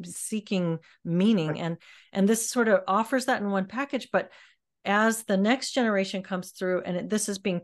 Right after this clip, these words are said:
Speaker 1: pushed on them by their teachers, I think that the rebellious spirit eventually says, "I'm not just taking the quest you're offering me. I'm not, I'm not
Speaker 2: Yeah.
Speaker 1: gonna do it the way that you guys are doing it." I think people naturally wanna rebel as young people and distinguish themselves. So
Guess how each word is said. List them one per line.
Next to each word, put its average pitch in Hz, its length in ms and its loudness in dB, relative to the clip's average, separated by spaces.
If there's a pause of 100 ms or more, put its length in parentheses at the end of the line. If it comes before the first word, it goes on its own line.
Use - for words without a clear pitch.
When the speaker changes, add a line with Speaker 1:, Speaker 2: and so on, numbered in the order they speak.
Speaker 1:
pushed - 340 -2
on 196 160 2
them 175 160 -2
by 170 220 -2
their 156 160 -2
teachers, 170 720 -6 (100)
I 190 140 -6
think 247 260 -2
that 294 140 -2 (100)
the 202 80 -2
rebellious 175 600 -2
spirit 208 360 -4
eventually 160 460 -6
says, 160 260 -6
"I'm 175 160 -4
not 220 260 -2 (140)
just - 420 -4
taking 180 560 -6 (300)
the 156 80 -8
quest - 420 -6
you're - 140 -4
offering 147 500 -6
me. 120 160 -10
I'm 165 220 -6
not, 180 240 -2 (520)
I'm 190 80 0
not 214 140 2
Speaker 2:
Yeah. 220 60 2
Speaker 1:
gonna 185 160 0
do 208 180 2
it 190 160 2
the 170 80 -2
way 160 140 -2
that 156 120 -8
you 170 140 -6
guys 160 240 -2
are 147 80 -8
doing 147 280 -6
it." 147 120 -6
I 170 120 -6
think 196 260 -6
people 185 260 -6
naturally 156 480 -4
wanna 151 300 -6
rebel 143 500 -2
as 147 180 -8
young 143 200 -8
people 170 360 -10
and 139 80 -4
distinguish 220 500 -2
themselves. 147 420 -6
So 151 180 -4